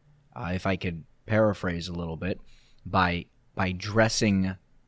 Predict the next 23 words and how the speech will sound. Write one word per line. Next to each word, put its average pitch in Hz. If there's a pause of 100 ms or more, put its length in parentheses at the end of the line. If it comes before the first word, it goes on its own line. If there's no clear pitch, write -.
these 107
concepts 98
in 101
the 98
garb 101
of 95
the 90 (280)
intellectuals 107
of 90
the 95
time, 139 (280)
they're 123
better 117
able 104
to 98
create 113
parables. 107 (220)
And 113
it's 107
not 135 (160)
the 104
sage's 110
intent 90